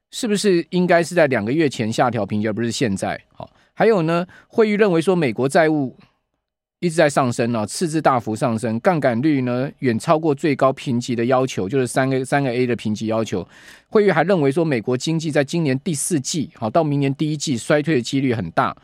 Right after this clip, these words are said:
但是呢，这种情况不是市场早就已经知道了吗？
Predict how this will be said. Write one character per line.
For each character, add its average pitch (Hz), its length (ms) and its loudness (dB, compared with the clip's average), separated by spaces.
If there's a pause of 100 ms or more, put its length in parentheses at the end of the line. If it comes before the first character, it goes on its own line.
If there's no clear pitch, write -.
(380)
但 226 120 4
是 208 140 2
呢， 165 140 2
这 277 120 -2
种 147 160 2
情 139 220 -2
况 180 180 2
不 170 80 0
是 190 80 0
市 175 140 -4
场 156 140 2
早 127 100 0
就 156 120 -2
已 143 40 0
经 127 100 0
知 151 220 -4
道 156 200 4
了 131 100 0
吗？ 123 320 -2